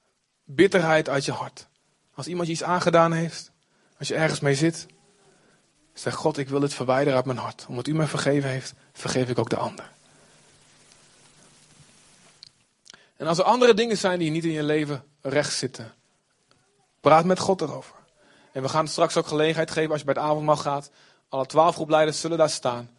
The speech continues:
En dan kan je, dan kun je ook met mensen daarover spreken. En zeggen, "Hey, wil je me helpen? Wil je samen met me bidden? Zodat ik gewoon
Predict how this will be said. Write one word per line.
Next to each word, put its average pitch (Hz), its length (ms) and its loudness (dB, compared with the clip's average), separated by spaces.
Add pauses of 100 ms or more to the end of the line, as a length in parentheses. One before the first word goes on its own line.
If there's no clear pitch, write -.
(1080)
En 127 120 -8
dan 123 100 -10
kan 151 180 4
je, 156 120 -4
dan 151 100 -4
kun 151 120 -2
je 151 100 -2
ook 151 140 0
met 147 180 -2
mensen 160 320 -2
daarover 151 300 2
spreken. 123 420 -8
En 117 60 -12
zeggen, 123 200 -6
"Hey, 135 140 0
wil 147 80 2
je 151 80 0
me 156 80 -4
helpen? 143 180 -4
Wil 139 100 -4
je 131 60 -6
samen 151 220 2
met 151 80 -6
me 151 120 -4
bidden? 190 320 0 (300)
Zodat 135 260 -8
ik 127 120 -4
gewoon 135 400 -6